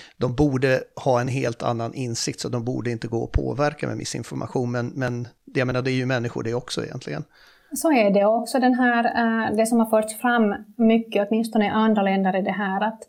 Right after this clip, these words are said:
Speaker 2: inte alla, eh, hälsovårdsyrken har tillräcklig information om vaccinen. Och att det kan, det syns också i en studie vi har gjort före coronaviruspandemin, att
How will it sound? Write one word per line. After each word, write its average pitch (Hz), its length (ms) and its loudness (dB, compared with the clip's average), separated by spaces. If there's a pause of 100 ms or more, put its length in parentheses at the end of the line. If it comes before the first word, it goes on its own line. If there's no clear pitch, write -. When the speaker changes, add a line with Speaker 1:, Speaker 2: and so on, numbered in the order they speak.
Speaker 2:
inte 220 380 4
alla, 208 720 4 (200)
eh, 202 60 0
hälsovårdsyrken 196 1040 2
har 196 280 2
tillräcklig 202 480 -2
information 208 880 0 (140)
om 185 400 0 (480)
vaccinen. 185 760 2 (480)
Och 196 160 4
att 185 140 2
det 202 100 6
kan, 196 320 2 (240)
det 214 120 4
syns 220 260 4
också 214 220 2
i 202 40 4
en 196 80 0
studie 208 340 4
vi 202 100 4
har 208 140 0
gjort 202 280 0
före 233 440 2 (260)
coronaviruspandemin, 190 1300 0 (320)
att 190 380 0